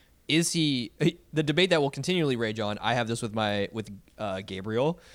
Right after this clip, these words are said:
uh, thinks David Lynch is a hack that just, uh, <laughs> like, tricked a bunch of people and has no thoughts. He's just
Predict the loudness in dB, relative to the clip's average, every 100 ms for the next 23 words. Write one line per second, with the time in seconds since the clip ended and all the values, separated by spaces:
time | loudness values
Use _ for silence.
0 | -20 -2 2 4 6 6 4 0 -20 -20
1 | -12 -2 -2 0 -2 0 0 -2 0 -2
2 | 0 2 2 2 -2 -8 _ _ _ -4
3 | 2 2 2 -4 -2 -2 0 0 0 -2
4 | -2 2 4 4 2 -6 -20 -20 -8 2
5 | 4 2 -2 -8 -2 -2 -2 -6 -6 -16
6 | -20 -10 -4 -4 -4 0 0 2 -2 -2
7 | -10 _ -4 -2 0 0 0 -2 0 0
8 | 0 -2 -2 -6 -10 -8 -8 -6 -8 -10